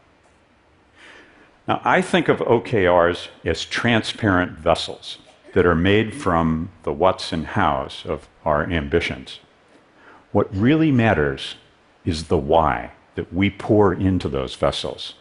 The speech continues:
That's why we do our work. O K Rs are not a silver bullet. They're not gonna be a substitute for a strong culture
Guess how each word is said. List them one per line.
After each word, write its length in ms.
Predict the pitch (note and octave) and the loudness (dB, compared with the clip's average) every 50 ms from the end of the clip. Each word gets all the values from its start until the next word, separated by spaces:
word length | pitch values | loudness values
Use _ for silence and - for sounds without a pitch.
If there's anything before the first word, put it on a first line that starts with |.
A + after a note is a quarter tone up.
| _ _ _ _ _ _ _ _ _ _ _ _ | _ _ _ _ _ _ _ _ _ _ _ _
That's 260 | G2 G#2+ - - - | 0 0 0 0 -2
why 280 | F2 E2+ F2 F2+ F2+ E2+ | 0 2 4 4 4 2
we 180 | D#2 D#2 C#2 | 0 -2 -4
do 340 | C2 C2 D2+ D2+ D2 D2 - | -4 -4 -4 -4 -4 -4 -2
our 160 | D2+ D2 C#2 | -2 -2 -2
work. 320 | C2+ C#2+ D2 D2 - - - _ _ _ _ _ _ _ _ _ _ _ _ _ _ _ _ _ - | -2 -2 -2 -2 -2 -4 -10 _ _ _ _ _ _ _ _ _ _ _ _ _ _ _ _ _ 2
O 100 | A#2 A2+ | 2 2
K 200 | A2+ - B2+ G#2+ | 2 0 0 2
Rs 260 | G2+ G2+ A2+ A2+ - | 4 4 2 2 0
are 40 | F2+ | 0
not 180 | F2 G2 G2+ F#3+ | 0 0 0 0
a 40 | |
silver 300 | - - A#2+ G#2+ F#2+ F#2 | -2 -2 -2 -2 -2 -2
bullet. 300 | D#2+ - A2+ A#2 D#2 - - - - _ _ _ _ _ _ _ _ _ _ _ _ _ _ _ _ | 0 0 0 0 0 -2 -6 -12 -20 _ _ _ _ _ _ _ _ _ _ _ _ _ _ _ _
They're 100 | - D#2 | -6 -2
not 200 | D#2 F#2 G2 F#2+ | 2 2 2 2
gonna 140 | - G2+ F2+ | 0 -2 -2
be 120 | E2+ F2+ E2+ | 0 0 -2
a 40 | D#2+ | -2
substitute 640 | - - A2 G#2 G2 - - D2 - - D#2 D2 - | 0 2 0 0 0 -2 -8 -10 -10 -10 -12 -12 -12
for 220 | - - E2+ D2 | -6 -4 -4 -4
a 60 | D#2+ | -2
strong 400 | - - - - F2+ E2+ D#2+ D#2 | -4 -4 0 2 2 2 2 0
culture 460 | - - - G2 - - - C#2 B1 | -2 -2 -2 -2 -2 -2 -6 -6 -6